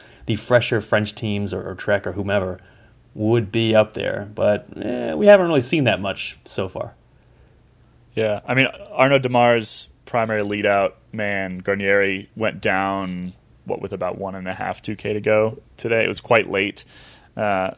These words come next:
Speaker 2: so that doesn't help, certainly. But yeah, it's, they've just been kind of invisible, which, as Cav said in that little interview, like,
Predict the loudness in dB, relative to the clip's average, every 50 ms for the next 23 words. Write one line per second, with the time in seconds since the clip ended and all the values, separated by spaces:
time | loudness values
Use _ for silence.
0 | _ -6 4 6 6 6 6 4 -8 -6 -4 -2 -2 -2 -2 -6 -18 _ -14 -10
1 | -8 -8 -6 -6 -6 -6 -6 -6 -2 -2 -2 0 2 4 4 6 6 4 4 2
2 | -2 -4 -8 -14 -18 -20 -20 -20 -20 -20 -20 -20 _ -20 -20 -12 -4 0 0 2
3 | 2 2 0 0 0 -2 -4 -2 0 0 0 2 2 2 0 -2 -4 -10 -18 -20
4 | -20 -20 _ _ -10 -8 -6 -2 -2 0 0 0 -2 -2 -4 -6 -6 -8 _ _
5 | -4 2 4 4 4 2 0 -4 -6 -8 -8 -14 _ _ _ _ _ _ _ -20
6 | _ _ 2 4 4 4 4 4 4 4 6 4 4 2 2 2 2 2 2 -2
7 | -2 -2 0 0 0 0 -2 -2 -4 -2 -2 0 -2 -2 -4